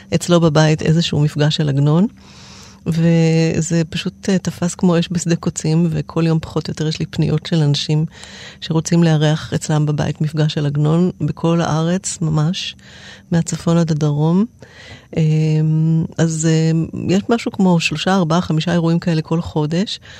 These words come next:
אנשים פותחים את הבתים שלהם, אה, את הסלון שלהם, ומגיעים או מרצים, אה, שנותנים הרצאה, אה, או שאנחנו שולחים שחקנים שלנו למופע,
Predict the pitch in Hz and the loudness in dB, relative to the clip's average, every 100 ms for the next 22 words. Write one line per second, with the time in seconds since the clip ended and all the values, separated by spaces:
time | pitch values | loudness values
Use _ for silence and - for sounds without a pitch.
0 | - 165 165 190 190 - 185 190 208 - | -4 -2 0 -2 -6 -4 -2 0 -2 -2
1 | 156 151 160 147 151 180 - - - - | -2 -2 -2 -2 0 -2 -4 -20 -20 -20
2 | - - 156 160 160 170 175 160 156 160 | -12 -2 0 0 -2 -2 0 2 2 0
3 | 151 147 160 196 - - - - 165 165 | 0 0 0 -2 -8 -20 -20 -6 -4 0
4 | 165 165 165 165 170 170 180 247 240 - | 0 0 0 2 2 2 2 4 4 4
5 | 180 185 185 175 165 160 - 160 147 156 | 6 6 4 4 4 2 0 2 2 0
6 | 175 - - - 156 151 160 160 165 170 | -2 -12 -10 -2 -2 0 -2 0 0 0
7 | - 160 147 151 165 - - - - 160 | -2 -4 -2 -2 -4 -10 -20 -20 -4 0
8 | 156 156 170 180 185 185 180 165 - 165 | 0 2 2 2 0 0 -2 -4 0 0
9 | 165 - - 160 156 165 156 147 147 147 | 0 -4 0 2 2 2 2 2 2 2
10 | 156 - 156 151 | 0 -2 -2 0